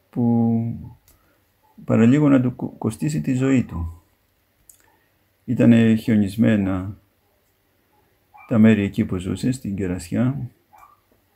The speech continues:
και ο γέροντας βρέθηκε μόνος του, μέσα στο χιόνι,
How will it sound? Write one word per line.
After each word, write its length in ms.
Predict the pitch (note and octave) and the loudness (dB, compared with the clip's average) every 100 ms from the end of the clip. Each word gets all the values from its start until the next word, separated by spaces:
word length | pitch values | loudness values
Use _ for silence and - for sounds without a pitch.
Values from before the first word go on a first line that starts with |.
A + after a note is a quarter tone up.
| _ _ _ - - _ _ _ _ | _ _ _ -20 -20 _ _ _ _
και 140 | - A#2+ | -2 2
ο 60 | |
γέροντας 480 | A2 B2 B2 A#2 A2+ | 4 4 2 2 0
βρέθηκε 480 | G#2+ A2+ A#2 - - | 2 0 0 -6 0
μόνος 420 | G#2 B2 A2 - | 4 4 4 0
του, 360 | A2+ C#3+ D3 - | -2 -2 -2 -12
μέσα 420 | A2 A2+ B2+ A#2+ | -2 0 2 -2
στο 200 | - F#2+ | -6 -10
χιόνι, 420 | F#2+ G2 F#2+ G#2 | -8 -6 -4 -4